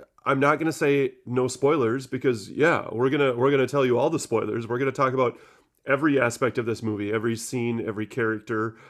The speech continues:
Uh, so if you haven't seen it yet and you don't wanna know how it ends, uh, stop the podcast right now. Also, if you don't know that it's about a guy who, who dies,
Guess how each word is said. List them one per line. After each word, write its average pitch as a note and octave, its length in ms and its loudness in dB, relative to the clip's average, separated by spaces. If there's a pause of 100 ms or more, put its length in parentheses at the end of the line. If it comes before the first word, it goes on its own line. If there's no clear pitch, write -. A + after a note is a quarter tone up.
(120)
Uh, G#2+ 260 -2 (260)
so D3 140 4
if A#2 80 -2
you B2 100 -2
haven't B2 320 0
seen D#3+ 200 2
it C#3 100 0
yet B2 260 0
and A#2 140 -6
you A2+ 80 -6
don't B2 200 0
wanna B2+ 160 -2
know B2+ 200 0
how A#2+ 180 0
it A#2 100 -4
ends, A#2 520 -4 (340)
uh, A2 180 -2
stop A#2 320 -2
the A2+ 60 -8
podcast A#2+ 560 -2
right A#2 160 -2
now. C3 340 -4 (480)
Also, E3+ 500 4 (220)
if D#3 180 4
you F#3+ 140 -2
don't A#3+ 260 6
know D#3+ 360 6
that D3 180 4
it's D3+ 140 -4
about D3 260 2
a D3 40 0
guy C3+ 440 2 (240)
who, C3+ 460 2 (420)
who C3+ 180 0
dies, C3+ 840 0